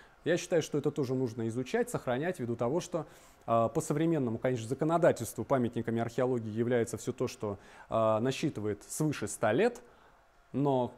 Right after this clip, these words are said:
как вы понимаете, буквально через каких-то два десятка лет, э, чуть более, и эти следы Великой Отечественной войны тоже перейдут уже в разряд,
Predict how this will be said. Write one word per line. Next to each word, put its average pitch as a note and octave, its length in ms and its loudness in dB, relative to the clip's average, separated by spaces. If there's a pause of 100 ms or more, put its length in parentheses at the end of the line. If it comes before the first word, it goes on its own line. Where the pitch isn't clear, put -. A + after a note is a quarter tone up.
(120)
как B2 140 0
вы C3 80 4
понимаете, E3 760 0 (560)
буквально C3+ 480 2
через A#2 240 -2
каких-то B2+ 400 -2
два A#2+ 180 4
десятка A2+ 460 -2
лет, F3+ 280 0 (300)
э, A2+ 500 0
чуть C#3 160 -2
более, F3 640 2 (320)
и C#3+ 400 0
эти E3+ 300 2
следы C#3 560 0 (640)
Великой C#3+ 380 2
Отечественной F#3 460 -2
войны D#3 440 2 (260)
тоже D#3 420 4 (120)
перейдут C3 480 0 (100)
уже B2 380 -2 (160)
в - 80 -2
разряд, B2 440 2